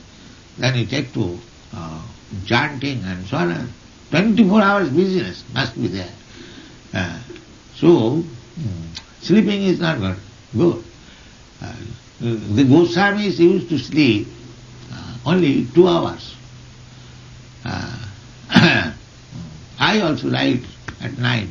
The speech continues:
both. I, I also sleep, not more than three hours, but I take some time, little sleep more. Not like I don't imitate the Goswami. That is not possible. <laughs>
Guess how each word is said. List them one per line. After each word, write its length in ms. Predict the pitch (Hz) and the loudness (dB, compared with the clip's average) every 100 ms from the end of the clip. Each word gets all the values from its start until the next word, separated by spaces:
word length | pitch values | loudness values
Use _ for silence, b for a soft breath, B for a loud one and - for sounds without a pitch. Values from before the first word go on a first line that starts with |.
| - | -8
both. 280 | 110 92 92 - - - | -6 -6 -10 -14 -20 -12
I, 160 | 110 98 98 - | -10 -8 -10 -12
I 140 | 113 | -8
also 280 | 107 95 98 | -8 -8 -10
sleep, 380 | - 127 90 - - - 127 | -4 -2 -2 -4 -14 -16 -6
not 180 | 120 | -4
more 120 | 120 131 | -4 -4
than 260 | 117 107 | -4 -6
three 220 | - 143 | -4 -2
hours, 180 | 110 98 | -2 -4
but 220 | 92 151 | -4 -4
I 160 | 151 156 | 0 -2
take 260 | 123 160 131 | 0 -4 -2
some 240 | 127 110 | -6 -6
time, 320 | 104 95 87 85 | -4 -6 -6 -8
little 300 | 92 92 92 | -6 -4 -6
sleep 260 | - 127 95 | -4 -4 -4
more. 220 | 98 101 - - B B - | -4 -8 -10 -16 B B 0
Not 220 | 131 123 | 2 4
like 260 | 117 110 90 - | 2 2 0 -2
I 60 | 95 | -2
don't 300 | 95 127 110 | 2 2 4
imitate 440 | 110 110 101 90 | 2 0 0 -2
the 120 | 82 85 | -2 -2
Goswami. 500 | 104 92 92 85 - - B B B B B | -2 -2 -6 -6 -8 -14 B B B B B
That 160 | 120 117 | 2 2
is 120 | 110 | 2
not 180 | 104 92 | -2 0
possible. 340 | 101 87 85 | -2 -2 -6
<laughs> 100 | 78 | -8